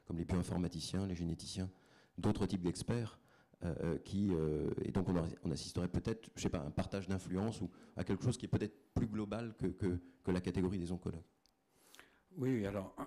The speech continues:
Speaker 2: <clears throat> sur ce deuxième point, je, je, je suis tout, tout à fait d'accord avec vous. Je, je pense qu'il y a effectivement, euh, euh, l'émergence aujourd'hui, euh, de, de, de, de, de nouveaux réseaux, d'alliances, à la fois d'alliances et de concurrence.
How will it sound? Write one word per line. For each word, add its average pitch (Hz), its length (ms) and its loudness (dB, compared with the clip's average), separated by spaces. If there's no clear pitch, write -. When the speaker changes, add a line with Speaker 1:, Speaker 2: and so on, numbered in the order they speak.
Speaker 2:
<clears throat> 143 220 2
sur - 200 -6
ce - 100 -4
deuxième 120 400 4
point, 143 240 4
je, 98 280 -2
je, 98 300 -2
je 92 320 -2
suis 95 220 -10
tout, 110 140 -2
tout 123 160 -6
à 113 100 0
fait 120 140 0
d'accord 101 300 0
avec 95 280 2
vous. 113 320 0
Je, 90 300 -2
je 90 120 -10
pense 107 260 -6
qu'il - 160 -6
y 95 40 0
a - 20 0
effectivement, 104 880 -2
euh, 87 240 -4
euh, 101 880 -8
l'émergence 120 720 2
aujourd'hui, 113 680 0
euh, 104 160 -2
de, 101 320 0
de, 95 560 -4
de, 92 300 -6
de, 95 220 -6
de 92 180 -8
nouveaux 113 300 -2
réseaux, 104 440 -4
d'alliances, 127 540 8
à 120 80 4
la 131 100 8
fois 139 220 8
d'alliances 127 380 6
et 117 40 4
de - 60 -12
concurrence. 92 640 -8